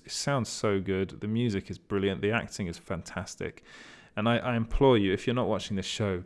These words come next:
please <laughs> go and watch this show, 'cause it is really, really good. It's quite difficult. I think over here in, in the U K it's on Sky Atlantic. In the U S it's on H B O. Wh-, I mean, I can't,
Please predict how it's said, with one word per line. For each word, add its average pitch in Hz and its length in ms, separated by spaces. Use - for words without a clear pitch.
please 117 500
<laughs> - 0
go - 140
and 107 140
watch - 220
this - 120
show, 98 300
'cause 113 180
it 92 100
is 101 200
really, 95 360
really 92 180
good. 87 300
It's 120 160
quite 127 300
difficult. 123 380
I 110 40
think - 320
over 123 240
here 98 260
in, 110 560
in 113 120
the 110 80
U 101 120
K 110 160
it's - 140
on 104 120
Sky 101 240
Atlantic. 113 640
In 104 100
the 98 80
U 95 140
S - 120
it's - 120
on 87 80
H 82 180
B 92 140
O. 98 220
Wh-, 107 300
I 107 160
mean, 104 140
I 101 60
can't, 101 340